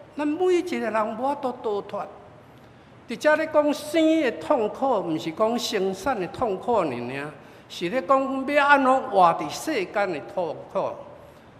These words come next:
咱会记得亚当夏娃受赶出笼了后，土地伫遐生气咧，因来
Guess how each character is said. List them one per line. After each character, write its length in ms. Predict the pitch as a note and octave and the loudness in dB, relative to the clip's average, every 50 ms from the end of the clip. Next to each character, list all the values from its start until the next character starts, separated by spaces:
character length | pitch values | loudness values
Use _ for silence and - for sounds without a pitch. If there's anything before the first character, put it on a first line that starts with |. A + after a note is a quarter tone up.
| - - - | -18 -8 -4
咱 160 | E3+ F#3 F3 | -2 0 0
会 100 | D#3 D#3 | 0 -2
记 120 | D#3+ - F3 | -4 -4 -2
得 80 | F3 | -2
亚 320 | F3+ F#3 - F#3 F#3 F3 E3+ | -2 -2 2 4 4 4 4
当 300 | F3+ - F#3+ G3 F#3+ F#3+ | 4 2 2 2 0 -2
夏 180 | E3 F3 E3+ | -2 -2 -2
娃 260 | E3 D#3 E3 F#3 F#3 F3+ | -2 -2 0 0 0 0
受 240 | F3 - F3 E3 D#3 - - - | 0 -2 -6 -8 -8 -8 -8 -4
赶 220 | G3+ F#3+ F#3 F#3 | -2 -2 -2 -2
出 140 | - - G3+ | -4 -8 -8
笼 500 | E3 D3+ C3+ C#3 C3+ C#3 D3 D3 E3 F3+ | -4 -2 -2 -2 -2 -4 -6 -6 -4 -2
了 180 | F3+ F3+ F#3 | 0 0 0
后， 400 | F3 D#3+ D#3 D#3 D3+ D3 D3 C#3 - - - - - - - - - | 0 0 2 2 2 2 0 -2 -6 -10 -14 -18 -18 -20 -20 -20 -16
土 340 | - - G#3+ A3 A3+ A#3 A#3 | -6 -2 0 0 2 2 0
地 400 | A#3 A#3 G#3+ F#3+ F#3 F3 F3 F3 | 0 -2 -2 -2 0 -2 -2 -4
伫 260 | F3 F3 D3+ C#3 D3+ | -6 -8 -10 -6 -2
遐 300 | E3+ F#3+ G3 G3 G#3 G#3 | 0 0 0 0 -2 -4
生 420 | - - - - F#3+ E3+ F3 F3 F3 | -8 -10 -8 -6 -4 -4 -4 -4 -6
气 360 | - - - D#4+ C4+ G#3+ F3 | -6 -6 -4 -4 -4 -6 -6
咧， 340 | E3+ E3+ E3+ E3+ E3+ E3+ E3+ E3+ - - - - - | -6 -6 -4 -4 -4 -6 -8 -12 -16 -18 -20 -20 -12
因 300 | - G#3 G3 G3+ F#3 F3+ | -8 -6 -4 -4 -2 0
来 260 | F#3 G3 A3 A3+ A3 | 0 2 2 2 0